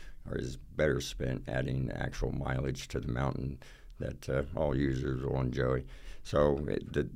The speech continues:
the end is, uh, we're hoping to have around, like, seventy miles of, uh, trails within on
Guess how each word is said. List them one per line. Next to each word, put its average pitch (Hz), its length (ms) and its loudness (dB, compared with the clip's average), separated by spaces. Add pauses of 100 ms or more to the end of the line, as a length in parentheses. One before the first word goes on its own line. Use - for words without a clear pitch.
the 78 160 4
end 76 600 4
is, 67 320 0
uh, 69 180 2
we're 69 160 0
hoping 67 260 0
to 73 60 0
have 65 240 -2
around, 65 300 0
like, 64 180 -2
seventy 71 440 -2
miles 65 680 -2 (440)
of, - 200 -4
uh, 69 300 2
trails 65 380 0
within 65 240 -4
on - 180 -4